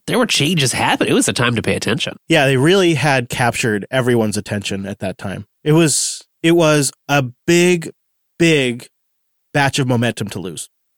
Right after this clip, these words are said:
Speaker 2: And they've kind of been slowly losing it over time. And I think it all started with snaps in this most recent round. I mean, there's been a lot of things in Canonical's history. We could go through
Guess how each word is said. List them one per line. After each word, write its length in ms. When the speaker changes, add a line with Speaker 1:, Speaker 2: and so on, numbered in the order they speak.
Speaker 2:
And 140
they've 140
kind 240
of 60
been 140
slowly 360
losing 260
it 80
over 180
time. 280
And 180
I 80
think 180
it 60
all 100
started 300
with 100
snaps 520
in 120
this 140
most 200
recent 260
round. 160
I 40
mean, 120
there's 180
been 160
a 60
lot 220
of 100
things 220
in 80
Canonical's 480
history. 240
We 120
could 140
go 140
through 480